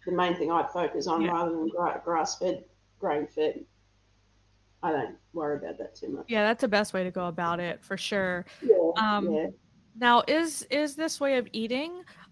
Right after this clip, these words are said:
Speaker 2: uh, more common in Australia, or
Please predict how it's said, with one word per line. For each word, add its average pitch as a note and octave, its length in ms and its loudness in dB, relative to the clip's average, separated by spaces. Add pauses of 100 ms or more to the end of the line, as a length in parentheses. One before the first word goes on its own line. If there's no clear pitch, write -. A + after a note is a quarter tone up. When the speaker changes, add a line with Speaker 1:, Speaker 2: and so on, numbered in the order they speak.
Speaker 2:
uh, A#3 200 4
more B3+ 300 2
common C#4 720 -2 (140)
in D4 380 -2
Australia, D#4 840 0
or A3 500 0